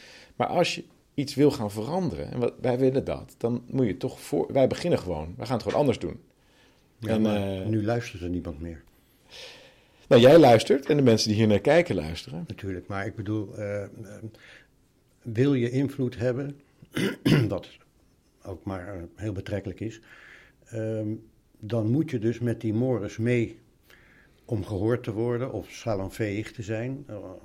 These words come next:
Speaker 2: mee te kunnen doen. Want stel dat je morgen, eh, bij de, of bij de eerstvolgende verkiezingen, eh, weet ik het wat, veertig zetels haalt, eh, om, eh, dan nog zal er een cordon sanitair liggen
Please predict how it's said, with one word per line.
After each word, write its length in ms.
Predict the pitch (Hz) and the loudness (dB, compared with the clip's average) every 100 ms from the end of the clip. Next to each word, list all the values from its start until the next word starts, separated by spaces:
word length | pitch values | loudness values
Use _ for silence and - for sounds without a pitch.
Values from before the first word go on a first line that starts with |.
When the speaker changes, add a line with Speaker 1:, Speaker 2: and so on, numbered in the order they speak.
| 87 | -12
Speaker 2:
mee 220 | 101 107 | -8 -8
te 100 | 107 | -8
kunnen 300 | - 117 113 | -6 -4 -2
doen. 180 | 120 143 | -4 -4
Want 200 | 151 - | -6 -6
stel 220 | - 151 | -4 -4
dat 200 | 131 127 | -4 -6
je 80 | 127 | -6
morgen, 640 | 120 120 113 113 110 107 | -4 -4 -6 -10 -8 -10
eh, 320 | 104 101 98 95 | -10 -10 -10 -8
bij 140 | 104 | -8
de, 200 | 95 95 | -8 -10
of 120 | 95 - | -12 -16
bij 100 | 85 | -16
de 140 | 87 | -14
eerstvolgende 500 | 90 - 110 87 87 | -14 -12 -10 -8 -10
verkiezingen, 640 | - - 92 95 90 90 87 | -12 -10 -8 -8 -8 -12 -14
eh, 60 | 85 - - - _ - | -18 -20 -20 -20 _ -14
weet 180 | 92 | -12
ik 120 | 87 90 | -12 -14
het 100 | 90 | -16
wat, 140 | 85 | -14
veertig 380 | - 107 87 98 | -8 -8 -6 -8
zetels 380 | 120 127 120 85 | -4 -4 -4 -8
haalt, 380 | 85 131 - - - - | -8 -10 -14 -20 -20 -20
eh, 260 | 85 80 | -18 -18
om, 160 | 87 82 - | -16 -18 -18
eh, 60 | 85 82 80 _ _ - - _ _ _ _ _ _ _ _ _ | -20 -18 -20 _ _ -20 -20 _ _ _ _ _ _ _ _ _
dan 280 | 113 110 107 | -6 -2 0
nog 300 | 143 - - | 0 -2 -10
zal 260 | 117 120 101 | -6 -4 -4
er 60 | |
een 80 | 104 | -8
cordon 360 | - 110 101 90 | -8 -8 -8 -10
sanitair 680 | - 95 98 98 120 117 - | -10 -10 -10 -6 -4 -6 -6
liggen 400 | 107 98 - 127 | -6 -6 -8 -16